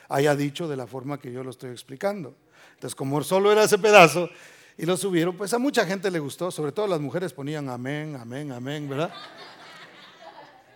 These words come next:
<laughs> Ganamos un montón de seguidoras ahora en la página de, de la iglesia de Instagram. Y, y alguien puso un comentario y, y puso... Eh, como burlándose un poquito y dijo, "Ah, y Dios habla así", ¿no?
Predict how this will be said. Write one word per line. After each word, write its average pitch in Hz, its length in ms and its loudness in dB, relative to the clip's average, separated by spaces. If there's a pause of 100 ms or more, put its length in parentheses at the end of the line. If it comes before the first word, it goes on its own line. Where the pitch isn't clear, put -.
(100)
<laughs> - 1300 -2
Ganamos 185 460 2
un 220 80 0
montón 214 400 6
de 208 120 8
seguidoras 170 540 10
ahora 175 300 8
en 151 200 4
la 135 120 2
página 160 400 0
de, 123 200 -2 (540)
de 151 200 0
la 147 120 0
iglesia 151 400 2
de 139 160 2
Instagram. 127 520 -6 (200)
Y, 170 340 0 (120)
y 170 100 -2
alguien 214 440 2
puso 185 280 -6
un 190 120 -10
comentario 151 640 -6
y, 139 340 -10
y 156 140 -12
puso... 143 680 -10 (720)
Eh, 151 260 -10
como 143 240 -6
burlándose 160 600 -4
un 165 100 -8
poquito 151 400 -12
y 127 40 -12
dijo, 127 240 -12
"Ah, 156 440 -4
y 147 140 -6
Dios 151 460 -6
habla 151 360 -6
así", 127 360 -10
¿no? 139 240 -10